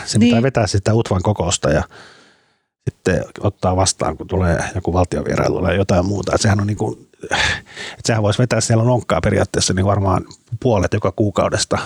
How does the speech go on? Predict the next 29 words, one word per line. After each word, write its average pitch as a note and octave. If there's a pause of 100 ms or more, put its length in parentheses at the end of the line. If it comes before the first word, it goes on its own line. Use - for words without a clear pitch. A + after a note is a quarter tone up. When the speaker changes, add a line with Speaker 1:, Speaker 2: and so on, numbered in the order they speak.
(120)
Speaker 1:
mutta -
siis - (440)
sehän C#4
Speaker 2:
Mm. -
Speaker 1:
olisi C4
niinku A#2+
itsestä A#2+
kiinni, F#2+
että F#2
haluaako A2
lähteä F#2+
maakuntamatkoille F#2+
ja F#2
suostuuko G#2
puhumaan -
joka -
paikkaan F2+
ja F2+
antaako A2
haastatteluita F2
ja E2
niinku F#2+ (640)
lähteekö G2+
valtiovierailuille. E2+
Että F#2
se -
on G2
niinku G2+
aika, G#2+